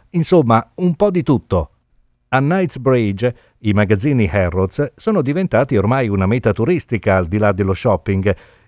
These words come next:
e la Brompton Road è una tappa obbligata per gli amanti della moda. Il vero quartiere degli acquisti è Oxford Street,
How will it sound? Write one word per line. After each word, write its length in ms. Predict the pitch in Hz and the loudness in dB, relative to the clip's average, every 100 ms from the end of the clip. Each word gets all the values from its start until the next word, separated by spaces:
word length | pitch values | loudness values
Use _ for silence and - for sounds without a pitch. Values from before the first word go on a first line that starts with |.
| _ | _
e 140 | 139 143 | -6 0
la 160 | 127 | 0
Brompton 560 | 110 170 160 - 143 127 | 0 -2 -2 -2 -2 0
Road 480 | 107 113 92 85 117 _ | 2 2 2 -2 -4 _
è 100 | - | -4
una 200 | 101 110 | 0 0
tappa 420 | - 156 - 127 - | 0 -2 0 -4 0
obbligata 720 | 160 135 156 156 120 104 98 | -2 0 -2 0 0 0 0
per 160 | 110 | 0
gli 80 | 101 | -2
amanti 340 | 104 117 110 107 | -2 -2 -2 -2
della 220 | 107 107 | 0 2
moda. 440 | 107 90 98 85 _ _ _ _ _ _ | 0 0 0 -2 _ _ _ _ _ _
Il 180 | 107 104 | -6 0
vero 260 | 127 123 101 | 2 2 2
quartiere 540 | 107 98 127 113 98 | 0 2 2 2 2
degli 180 | 90 107 | 0 -4
acquisti 600 | - 117 139 - 101 98 | -2 -2 -2 -2 -4 -4
è 160 | - 101 | -2 0
Oxford 500 | 123 - 120 113 110 | -2 -4 0 0 -2
Street, 520 | - 170 135 - | -4 -2 -2 0